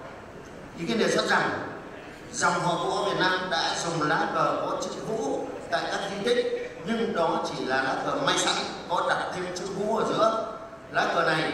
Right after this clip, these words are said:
chưa được chuyên gia có ý kiến và dòng họ đưa ra thảo luận dân chủ, chưa được hội nghị dòng họ cả nước nhất trí lựa chọn là chuẩn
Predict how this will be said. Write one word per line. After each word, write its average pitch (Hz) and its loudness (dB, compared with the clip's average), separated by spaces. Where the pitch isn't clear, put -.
chưa 240 -2
được 185 2
chuyên 202 0
gia 185 2
có 180 -2
ý 196 0
kiến 196 2
và 147 2
dòng 143 0
họ 143 0
đưa - -2
ra - 2
thảo - 0
luận - -2
dân 185 0
chủ, - 2
chưa 220 2
được 127 4
hội 160 2
nghị 170 0
dòng 147 2
họ 143 0
cả 135 0
nước 196 0
nhất 214 0
trí 208 0
lựa 208 0
chọn 170 2
là - -2
chuẩn - 4